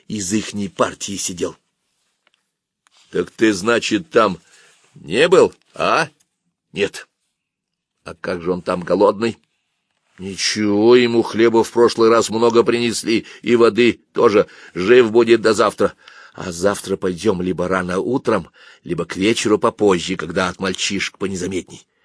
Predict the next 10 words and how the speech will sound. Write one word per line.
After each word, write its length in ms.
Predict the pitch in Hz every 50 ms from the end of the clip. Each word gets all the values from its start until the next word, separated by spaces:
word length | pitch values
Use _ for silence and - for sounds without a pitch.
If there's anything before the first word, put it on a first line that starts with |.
| _ _ _ _ _ _
Ух, 480 | - - - 120 139 143 - - - -
как 340 | - - 156 135 123 - -
осторожно 680 | 131 - - - - - 127 127 120 107 90 104 98
надо 320 | 98 107 101 101 90 98 95
действовать, 500 | 87 95 92 - - - 92 - - - _ - - - - - -
а 80 | - -
то 140 | - 113
накроют. 800 | 113 127 117 - - 92 101 113 127 120 107 98 - - - - _ _ _ _ _ _ _ _ -
Нас 280 | - 113 139 123 98
двое, 460 | 85 92 104 131 147 127 104 85 -